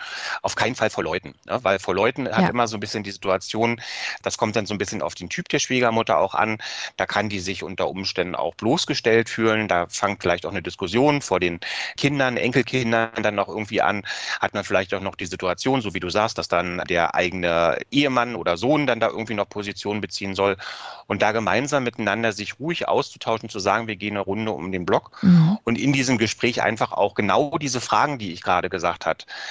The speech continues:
Speaker 1: ähm, von uns beantwortet wird, ja, „Warum stört's mich? Was stört mich konkret?“ Und dann vielleicht auch noch gesagt wird, „Pass auf, das sind die Folgen und deswegen möchte ich das nicht.“ Hilft in der Regel auch den einsichtswilligen Schwiegermüttern dabei zu sagen, „Mensch, komm,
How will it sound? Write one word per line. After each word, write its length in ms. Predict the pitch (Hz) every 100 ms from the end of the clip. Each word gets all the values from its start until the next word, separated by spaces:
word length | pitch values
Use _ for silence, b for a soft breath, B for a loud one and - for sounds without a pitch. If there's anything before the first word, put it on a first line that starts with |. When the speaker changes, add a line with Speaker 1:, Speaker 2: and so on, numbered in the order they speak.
| B
Speaker 1:
ähm, 240 | - 98 98
von 160 | 110
uns 220 | 110 165 -
beantwortet 640 | 95 101 160 101 90 85
wird, 240 | - 76 -
ja, 160 | 98 113
„Warum 320 | 98 123 185
stört's 480 | - - 87 - -
mich? 260 | 82 78
Was 180 | - 139
stört 320 | - 113 90
mich 140 | 82 -
konkret?“ 460 | 85 80 - 73
Und 120 | 78 92
dann 140 | 123
vielleicht 420 | - 127 117 120
auch 60 | 107
noch 160 | 107
gesagt 320 | 101 101 104 -
wird, 80 |
„Pass 180 | - 101
auf, 220 | - 143
das 160 | - 113
sind 160 | 117 113
die 60 |
Folgen 320 | 104 123 139
und 120 | 98 85
deswegen 260 | 90 107
möchte 260 | 107 117 135
ich 80 | -
das 160 | 76
nicht.“ 300 | 82 - - B B B B B B
Hilft 300 | - 143 -
in 100 | 120
der 140 | 123 110
Regel 280 | 120 143 127
auch 340 | 90 107 - -
den 120 | 110
einsichtswilligen 1080 | - 92 131 139 139 - - 110 127 120 117
Schwiegermüttern 600 | - 110 117 110 - 107
dabei 220 | 98 98
zu 160 | 98 104
sagen, 380 | 101 98 92 95
„Mensch, 240 | 104 101
komm, 340 | - 104 107